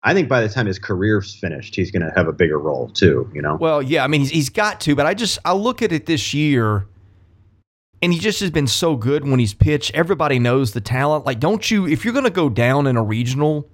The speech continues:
Speaker 2: don't you wanna go down with him starting a game or, or coming in and throwing five, six innings of high leverage?
Speaker 1: So I wouldn't
Speaker 2: I, I get, I get they know more than I know, and, and maybe there's something I don't know, but that's the one thing I look at and say,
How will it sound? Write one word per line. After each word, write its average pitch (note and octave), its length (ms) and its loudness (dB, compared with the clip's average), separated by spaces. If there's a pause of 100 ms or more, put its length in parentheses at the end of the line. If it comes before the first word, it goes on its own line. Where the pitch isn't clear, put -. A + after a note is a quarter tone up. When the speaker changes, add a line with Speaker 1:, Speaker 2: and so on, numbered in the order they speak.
(1120)
Speaker 2:
don't D#3+ 340 0
you A3 100 4
wanna F#3+ 260 2
go C#3+ 160 0
down C3 280 2
with B2 120 2
him C3 160 4
starting C3 440 2
a B2 60 4
game B2 520 4
or, G2+ 160 2
or G#2+ 180 -2
coming C3 320 2
in B2+ 140 4
and G#2+ 140 0
throwing B2 340 2
five, A#2 380 0
six - 280 -6
innings B2+ 300 2
of G#2+ 100 4
high A2+ 220 2
leverage? A#2+ 640 0 (760)
Speaker 1:
So D3 160 -2
I C#3+ 120 0
wouldn't D3+ 260 0
Speaker 2:
I, F3 60 0
I G#3+ 40 0
get, B3 240 -2
I G3+ 60 2
get A#3+ 200 -2
they G#3+ 120 0
know G3+ 180 0
more F#3 240 0
than D3+ 120 0
I D#3+ 160 2
know, D#3+ 300 2
and, C3+ 140 0
and C3+ 160 2
maybe D#3 240 2
there's D3+ 180 0
something C3+ 380 0
I B2+ 100 2
don't A#2+ 220 0
know, C3 300 2
but G2+ 140 2
that's F3+ 280 -2
the D#3 100 0
one D#3 240 0
thing C3 180 4
I A#2+ 80 2
look B2+ 240 2
at A2 180 2
and A#2 100 -8
say, A2 520 2